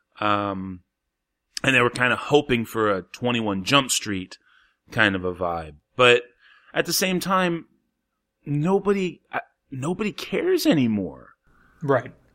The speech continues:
Speaker 1: Um,
Speaker 2: And, and I agree. Yeah, I, oh, sorry.
Speaker 1: Oh, no, it's the same Ghost in the Shell, of which, of course, we reviewed, and then Transformers: The Last Knight, which we just have both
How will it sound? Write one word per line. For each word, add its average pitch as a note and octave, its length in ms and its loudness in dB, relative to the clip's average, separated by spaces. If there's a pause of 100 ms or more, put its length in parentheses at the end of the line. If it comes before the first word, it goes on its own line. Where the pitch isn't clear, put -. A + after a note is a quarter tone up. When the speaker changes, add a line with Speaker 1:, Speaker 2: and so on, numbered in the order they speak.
(100)
Speaker 1:
Um, F#2+ 520 2
Speaker 2:
And, C#4+ 380 -2
and A#3 300 -2
I G#3 40 2
agree. B2+ 360 -4 (100)
Yeah, G3 180 6
I, G3+ 240 0
oh, C#3 140 -2
sorry. B2 300 -4 (180)
Speaker 1:
Oh, F#3 60 4
no, F#3 160 2
it's D3+ 300 0
the B2 180 -2
same E3 400 -2
Ghost C#3+ 280 0
in A2 60 -6
the G#2+ 80 -8
Shell, E3 380 0
of A#2+ 160 -4
which, A#2 180 -8
of - 80 -14
course, - 240 -12
we E2 80 -16
reviewed, C#3 480 -4 (260)
and A#2 140 0
then A#2+ 140 0
Transformers: G#2 640 -6
The F#2+ 80 -10
Last F#2 320 -6
Knight, A#2+ 240 0
which A2 180 -6
we G#2+ 100 -4
just F#2+ 300 -8
have F#2 180 -8
both G2+ 420 -2